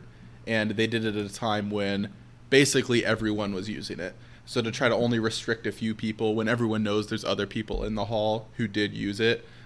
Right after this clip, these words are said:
I feel like everyone from that era should be put into the Hall of Fame. And if you just wanna put an asterisk on the whole era and just say, "This was the steroid era," and let people decide if they think that that counts or not, put 'em all in the Hall of Fame, 'cause these guys basically saved Major League Baseball.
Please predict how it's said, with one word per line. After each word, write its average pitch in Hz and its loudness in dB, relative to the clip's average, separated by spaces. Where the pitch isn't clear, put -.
I 113 0
feel 131 4
like 110 2
everyone 123 4
from 117 -2
that 110 4
era 104 4
should 113 0
be 98 -4
put 123 0
into 123 2
the 113 2
Hall 110 0
of 110 -2
Fame. 104 -2
And 101 -2
if - -4
you 123 2
just 120 -4
wanna 113 0
put 113 -2
an 107 -6
asterisk 104 -2
on 107 -4
the 104 -4
whole 110 -2
era 104 -2
and 113 -4
just 110 -4
say, 113 2
"This 143 2
was 131 0
the 113 0
steroid 113 0
era," 104 0
and 110 0
let 110 2
people 113 -2
decide 107 0
if 101 -4
they 107 0
think 110 -8
that 104 -6
that 98 -2
counts 98 -6
or 107 -4
not, 104 -4
put 135 0
'em 117 4
all 110 4
in 104 0
the 98 0
Hall 98 0
of 98 -4
Fame, 90 -4
'cause 113 -2
these 117 0
guys 113 2
basically 104 0
saved - -4
Major 90 -6
League - -12
Baseball. - -10